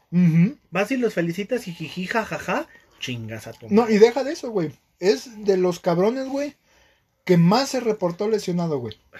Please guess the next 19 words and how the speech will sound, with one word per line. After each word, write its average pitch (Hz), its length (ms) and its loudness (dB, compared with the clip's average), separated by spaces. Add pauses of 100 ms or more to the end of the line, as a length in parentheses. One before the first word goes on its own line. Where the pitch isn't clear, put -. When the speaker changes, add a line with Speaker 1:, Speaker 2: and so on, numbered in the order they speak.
Speaker 2:
Sí. 160 300 0 (720)
Speaker 1:
Entonces, 185 440 2
el 202 160 2
que 190 100 -2
verga. 196 380 0
Speaker 2:
Uno, 214 300 4 (280)
fue 190 100 0
una 262 160 2
puta 262 260 -2
millonada 175 540 0
traérselo. 131 500 -6 (240)
Speaker 1:
Ujú. 160 360 0 (1120)
Speaker 2:
Ha 175 60 2
estado 214 720 2 (280)
lesionado 160 520 -2
como 156 200 -2
diez 156 280 0
veces. 147 480 -4 (200)
Speaker 1:
Sí. 208 320 -2